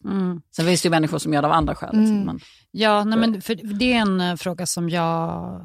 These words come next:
Speaker 1: ja, men främst jag och Matilda då, här i podden har
Speaker 3: Mm.
Speaker 1: pratat om flera gånger, för det kommer då och då in,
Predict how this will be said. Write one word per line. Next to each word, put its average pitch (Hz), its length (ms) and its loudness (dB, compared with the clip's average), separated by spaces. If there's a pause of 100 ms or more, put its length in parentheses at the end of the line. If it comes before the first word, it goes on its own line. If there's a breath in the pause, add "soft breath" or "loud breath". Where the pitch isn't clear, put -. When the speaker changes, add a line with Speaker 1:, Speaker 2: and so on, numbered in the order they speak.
(120)
Speaker 1:
ja, 202 60 -2
men 185 140 0
främst 175 280 -2
jag 165 200 -2
och 160 60 -4
Matilda 170 500 -4
då, 160 60 -10
här 175 180 -6
i 185 40 -12
podden 190 320 -12
har 190 160 -10
Speaker 3:
Mm. 208 180 4
Speaker 1:
pratat 196 160 -8
om 175 260 -4 (180)
flera 175 200 -4
gånger, 175 320 -6
för 180 140 -8
det 175 140 -8 (220)
kommer 180 200 -2
då 165 140 -6
och 160 80 -8
då 170 180 -8
in, 196 460 2